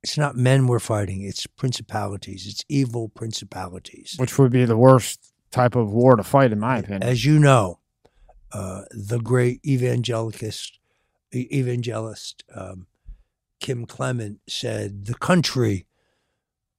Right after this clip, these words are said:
Speaker 1: we saved by a simple stone.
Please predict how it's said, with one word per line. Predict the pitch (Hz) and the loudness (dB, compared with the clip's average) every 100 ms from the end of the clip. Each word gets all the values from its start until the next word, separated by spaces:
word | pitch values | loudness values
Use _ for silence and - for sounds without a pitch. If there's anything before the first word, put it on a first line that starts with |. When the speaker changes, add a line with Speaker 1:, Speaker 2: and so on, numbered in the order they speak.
| _ - | _ -6
Speaker 1:
we | 117 117 | -2 0
saved | - 127 120 107 101 - | 0 2 2 -2 -6 -14
by | - 104 107 | -8 -6 -6
a | 107 | -8
simple | - 131 110 101 92 | -4 -4 -4 -8 -8
stone. | - - 104 90 76 71 | -8 -6 -8 -8 -12 -18